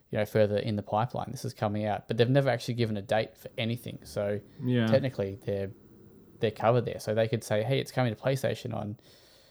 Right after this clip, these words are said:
Speaker 1: you know, March twenty-nine or whatever," and then come into Xbox. But, you know, come into b-, to PlayStation and P C. 'Cause, and realistically, why does PlayStation even give a fuck? Is h-, h-, how many people have pre-ordered it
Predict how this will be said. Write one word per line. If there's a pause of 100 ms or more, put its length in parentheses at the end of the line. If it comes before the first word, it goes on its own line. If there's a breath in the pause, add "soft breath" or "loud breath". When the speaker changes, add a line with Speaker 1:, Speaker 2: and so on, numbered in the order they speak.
(640 soft breath)
Speaker 1:
you
know,
March (400)
twenty-nine
or
whatever,"
and
then
come
into
Xbox. (120)
But,
you
know,
come
into
b-, (140)
to
PlayStation
and
P
C. (380 soft breath)
'Cause,
and
realistically, (580 soft breath)
why
does
PlayStation
even
give
a
fuck? (140)
Is
h-,
h-,
how
many
people (560 soft breath)
have
pre-ordered
it